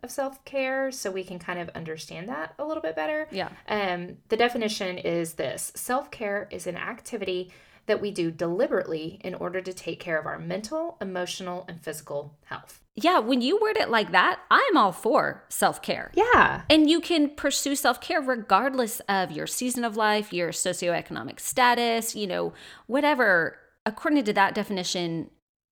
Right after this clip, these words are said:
Speaker 2: we should and could all be pursuing self-care. I think our, um,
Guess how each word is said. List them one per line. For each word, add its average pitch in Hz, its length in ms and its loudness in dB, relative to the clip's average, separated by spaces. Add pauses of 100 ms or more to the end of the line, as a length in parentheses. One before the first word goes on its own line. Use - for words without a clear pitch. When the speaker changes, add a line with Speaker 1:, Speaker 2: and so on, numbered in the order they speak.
(240)
Speaker 2:
we 208 300 0
should 190 680 6
and 185 220 -2
could 277 260 2
all 170 200 0
be 175 120 -2
pursuing 170 380 -6
self-care. 170 460 -2 (380)
I 220 120 6
think 214 440 -4
our, 165 640 0 (200)
um, 143 380 -6